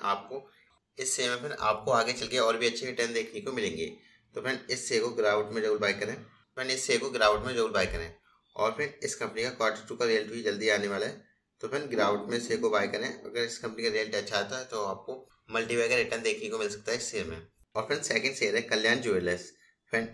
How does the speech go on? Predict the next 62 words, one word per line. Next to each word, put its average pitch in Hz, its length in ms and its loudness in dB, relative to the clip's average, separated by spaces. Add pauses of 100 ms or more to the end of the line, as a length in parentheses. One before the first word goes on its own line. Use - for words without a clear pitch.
इस 139 180 4
share 131 140 4
में 120 140 2
भी 120 80 -4
Friday 104 340 6
को 104 100 6
friend 120 160 -6 (180)
काफ़ी 113 260 4
अच्छी 120 240 -2
तेजी 113 300 -2
देखने 107 260 -2
को 104 100 0
मिली, 110 220 -2
दस 120 280 2
परसेंट 110 280 -6
की - 60 -16
friend 107 220 -6
इस - 180 -10
share 104 120 -2
में 113 100 -4
तेजी 95 260 -4
देखने 92 260 -8
को 110 80 -8
मिली। 90 200 -8 (220)
और - 120 -6
friend 123 220 -4
लगातार 107 380 2
इस - 140 -2
share 123 120 -2
में 120 120 -4
काफ़ी 110 240 -2
अच्छी 113 220 -6
rally 110 280 4
देखने 104 280 0
को 104 100 -2
मिल 104 100 0
रही 101 180 0
है 117 180 -4
फ्रेंड। 131 160 -8 (360)
तो 135 100 0
दोस्तों, 135 420 2
इस - 180 -2
company 120 360 0
की 120 80 -2
एक 123 180 0
update 104 340 2
आई 110 140 6
है, 131 120 4
तो 123 120 -8
चलिए 120 260 -2
friend 139 220 -6
देखते 120 260 -4
हैं 120 80 -4
इस - 80 -10
share - 120 -4
की 113 140 -6
update। 85 400 -8 (320)
तो 135 100 -2
दोस्तों, 139 320 6 (100)
इस 147 160 2
company 135 440 -4
की 123 280 -8